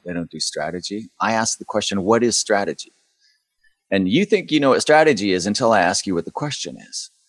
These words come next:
And when, until I ask you directly, then you think about it, you go searching for a definition. Um,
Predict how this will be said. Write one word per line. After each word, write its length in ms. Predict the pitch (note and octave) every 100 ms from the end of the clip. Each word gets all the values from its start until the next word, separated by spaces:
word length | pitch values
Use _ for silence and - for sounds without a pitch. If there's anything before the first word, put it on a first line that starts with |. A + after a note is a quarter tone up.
| _ _
And 100 | G#2
when, 120 | G#2
until 280 | - A#2 G#2+
I 60 | G2
ask 340 | G#2+ A2+ -
you 80 | G#2
directly, 420 | F2+ A#2 D#3 F#2
then 160 | E2+ G#2+
you 120 | G#2+
think 260 | - F#3
about 240 | B2+ F2+ D#2+
it, 60 |
you 80 | F#2
go 160 | F2+ F#2+
searching 420 | - G2 - F#2+
for 160 | - F2
a 80 |
definition. 640 | F2 D#2+ D2+ G2+ - - _ _ _ - - _ _ _ -
Um, 500 | F#2 F2+ E2+ E2